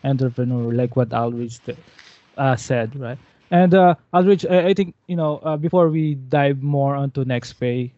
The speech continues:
right, dot P H, so we could probably learn more about that,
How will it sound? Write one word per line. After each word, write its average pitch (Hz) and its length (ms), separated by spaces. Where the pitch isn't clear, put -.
right, 120 280
dot 127 280
P 120 140
H, 120 160
so 127 160
we 120 260
could 135 200
probably 127 560
learn 131 300
more 127 180
about 123 360
that, 120 180